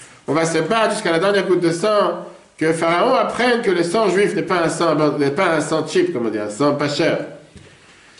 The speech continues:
Et après, il y avait les religieux, pas les religieuses, qui ont dit que quoi, on va prier. On va pas se battre, <coughs> on va aller à la synagogue, on va prier. Qu'est-ce que Dieu a répondu à Moshe ?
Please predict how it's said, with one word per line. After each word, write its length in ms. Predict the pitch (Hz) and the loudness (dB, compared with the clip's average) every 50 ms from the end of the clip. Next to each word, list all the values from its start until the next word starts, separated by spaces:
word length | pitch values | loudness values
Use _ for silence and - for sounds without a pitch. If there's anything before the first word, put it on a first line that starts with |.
| - - | -10 -6
Et 80 | - 147 | -2 -2
après, 220 | 330 - - 277 | -2 0 0 0
il 60 | 285 277 | 0 2
y 40 | |
avait 140 | 254 254 254 | 2 2 2
les 100 | 262 262 262 | 2 2 2
religieux, 680 | 247 254 240 226 220 233 220 220 220 220 - - - - - - - - _ _ _ _ _ _ _ _ _ - | 2 2 0 0 0 2 2 2 0 0 -4 -6 -12 -16 -20 -20 -20 -20 _ _ _ _ _ _ _ _ _ -4
pas 120 | 170 202 | -2 0
les 80 | 196 180 | 0 0
religieuses, 760 | 175 165 151 151 147 147 156 156 156 - - - - - - - - - - _ _ _ _ _ _ _ - | 0 2 2 2 2 2 2 2 2 2 0 -2 -4 -10 -14 -18 -20 -20 -20 _ _ _ _ _ _ _ -6
qui 100 | - 147 | -2 0
ont 160 | 165 175 180 | 0 2 2
dit 140 | 175 196 214 | 0 0 0
que 100 | 202 202 | 0 -2
quoi, 380 | 180 185 196 226 262 277 240 226 | -2 0 2 2 2 4 2 2
on 40 | 208 | 2
va 120 | 214 214 | 0 0
prier. 560 | 214 - - 202 196 185 165 160 170 165 - - - - - - _ _ _ _ _ _ _ _ _ _ _ _ _ - | -2 -2 0 0 2 2 2 0 -2 -4 -8 -12 -16 -20 -20 -20 _ _ _ _ _ _ _ _ _ _ _ _ _ -8
On 60 | 202 | -6
va 60 | 185 | -4
pas 100 | 226 214 | -4 -2
se 100 | - - | 0 0
battre, 460 | - 165 202 208 208 190 170 - - - - | 0 2 2 2 2 2 0 -4 -6 -6 -4
<coughs> 320 | - 240 247 - - - 196 | -2 0 0 0 0 0 0
on 40 | |
va 100 | 175 185 | 2 2
aller 80 | 196 202 | 2 2
à 60 | 196 190 190 | 2 2 2
la 20 | |
synagogue, 360 | 190 190 190 190 185 190 185 185 | 0 -2 -2 -2 0 0 2 2
on 60 | 175 | 2
va 120 | 165 165 151 | 0 0 -2
prier. 480 | - - 139 123 113 104 - - - - - _ _ _ _ _ _ _ _ _ _ _ _ _ _ - - _ _ _ | -2 -2 -2 -2 -2 -4 -6 -10 -16 -20 -20 _ _ _ _ _ _ _ _ _ _ _ _ _ _ -20 -20 _ _ _
Qu'est-ce 160 | - 139 139 | -6 -6 -4
que 60 | - 151 | -4 -2
Dieu 180 | 143 147 143 | 0 0 2
a 40 | 139 | 0
répondu 280 | 131 123 127 123 131 127 | 0 -2 -2 0 0 0
à 60 | 127 | 0
Moshe ? 240 | 120 113 - - | 0 -2 -4 -4